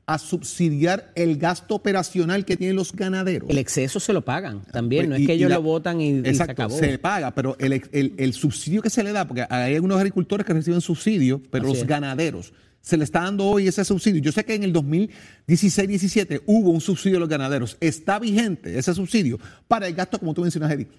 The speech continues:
Speaker 1: de alimento, de mantenimiento, de veterinaria. Hay una serie de elementos que están ahí que obviamente son costos de producción, amén de la, que, la, la cantidad de gente que quiera o no quiera trabajar, pero los subsidios están para que se logre amortiguar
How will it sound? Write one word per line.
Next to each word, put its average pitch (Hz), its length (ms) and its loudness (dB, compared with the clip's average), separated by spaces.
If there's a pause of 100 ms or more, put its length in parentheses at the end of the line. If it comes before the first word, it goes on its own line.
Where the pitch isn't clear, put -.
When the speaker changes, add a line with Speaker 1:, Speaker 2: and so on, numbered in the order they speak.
(120)
Speaker 1:
de 147 180 0
alimento, 156 800 -2
de 147 120 -2
mantenimiento, 135 800 0
de 151 120 2
veterinaria. 147 960 0
Hay 151 140 0
una 208 120 -2
serie 247 180 0
de 254 60 2
elementos 196 460 0
que 143 100 -2
están 160 200 -4
ahí 180 400 0 (300)
que 156 80 0
obviamente 139 320 0
son 226 180 -2
costos 180 260 -2
de 175 80 -4
producción, 156 520 0 (320)
amén 165 360 -2
de 233 80 -2
la, 233 120 0
que, 180 180 -4
la, 156 260 2
la 156 140 0
cantidad 156 300 -4
de 160 80 2
gente 175 260 -2
que 175 160 -2
quiera 175 200 -2
o - 20 -2
no 165 100 -4
quiera 175 160 -2
trabajar, 151 540 -2
pero 131 260 -2 (420)
los 156 200 4
subsidios 190 380 -2
están 226 440 -4 (320)
para 165 280 0
que 160 120 -6
se 165 140 -2
logre 185 360 0
amortiguar 180 1040 2